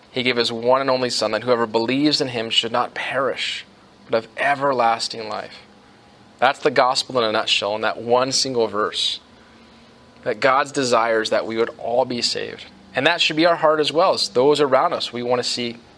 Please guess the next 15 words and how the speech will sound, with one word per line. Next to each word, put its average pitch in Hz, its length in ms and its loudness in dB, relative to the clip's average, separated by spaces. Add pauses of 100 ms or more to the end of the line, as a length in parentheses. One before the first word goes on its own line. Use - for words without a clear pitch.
(100)
come 151 260 0
to 160 60 0
the 147 100 2
Lord. 139 380 2 (280)
We 123 100 -4
want 127 140 2
to 123 60 0
see 131 220 -2
them 131 260 0
be 123 140 -2
rescued 131 540 0
as 120 140 -6
well. 104 380 -4 (880)
Let's 113 180 0
pray. 98 280 -4